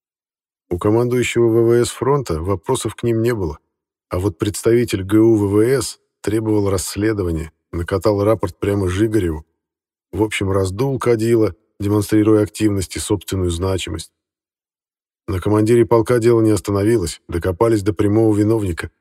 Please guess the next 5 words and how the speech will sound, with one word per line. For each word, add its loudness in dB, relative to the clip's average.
командира 0
третьей -4
эскадрильи -2
лейтенанта -4
Северова. -6